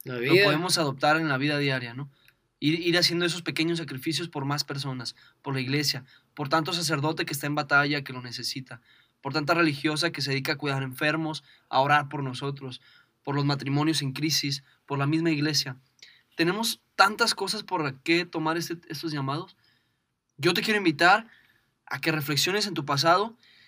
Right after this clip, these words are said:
Speaker 2: que no importa cuán, ca-, qué tan grande esté la montaña de pecados que tengas atrás, purifícalos esta cuaresma en el nombre de Jesús.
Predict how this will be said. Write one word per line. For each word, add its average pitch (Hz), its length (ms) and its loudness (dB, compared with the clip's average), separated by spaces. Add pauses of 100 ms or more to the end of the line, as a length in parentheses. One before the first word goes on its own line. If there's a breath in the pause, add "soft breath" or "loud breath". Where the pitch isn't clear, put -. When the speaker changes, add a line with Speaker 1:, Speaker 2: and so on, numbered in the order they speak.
(100)
Speaker 2:
que 160 120 2
no 180 80 0
importa 196 320 -2
cuán, 208 320 4
ca-, 202 220 2
qué 202 120 -8
tan 220 160 0
grande 214 240 2
esté 208 140 0
la 214 100 8
montaña 190 340 0
de 196 80 4
pecados 180 460 2
que 165 100 -2
tengas 175 300 -2
atrás, 165 440 0 (1400)
purifícalos 165 880 -2 (160)
esta 147 220 -8
cuaresma 160 480 -2 (280)
en 151 160 -2
el 147 80 0
nombre 165 240 0
de 156 60 0
Jesús. 165 480 -6